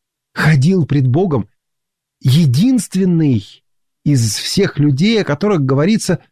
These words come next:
в пятой главе, он ходил пред Богом. Я хотел бы закончить сегодня так, как проповедовали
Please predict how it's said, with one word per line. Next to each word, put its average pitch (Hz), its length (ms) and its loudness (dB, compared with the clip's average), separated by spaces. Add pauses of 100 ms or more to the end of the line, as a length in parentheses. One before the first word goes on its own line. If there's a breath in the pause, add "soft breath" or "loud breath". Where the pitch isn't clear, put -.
(300)
в - 140 -20
пятой 208 360 0
главе, 175 520 0 (440)
он 190 340 0
ходил 170 840 0 (100)
пред 160 220 0
Богом. 139 580 -2 (1700)
Я 139 160 2
хотел 151 320 0
бы 131 100 0
закончить 151 640 0
сегодня 156 500 0
так, 196 380 -4 (920)
как - 460 -2
проповедовали 139 800 0